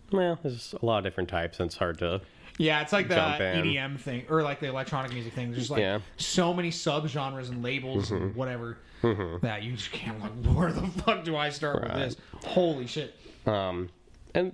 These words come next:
Speaker 1: you know, I guess back to, you know, genres and types of albums. I don't, rap never has been really a album-centric thing until I would say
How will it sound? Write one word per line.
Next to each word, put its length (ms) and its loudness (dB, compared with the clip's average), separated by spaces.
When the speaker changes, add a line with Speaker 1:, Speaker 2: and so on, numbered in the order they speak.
Speaker 1:
you 120 4
know, 100 2
I 40 2
guess 160 0
back 320 2
to, 180 2
you 120 4
know, 220 0
genres 440 0
and 100 -2
types 260 -2
of 120 0
albums. 640 0
I 160 2
don't, 220 -2
rap 380 6
never 220 4
has 120 -2
been 220 2
really 280 2
a 380 2
album-centric 960 2
thing 340 2
until 340 0
I 80 2
would 160 -4
say 880 0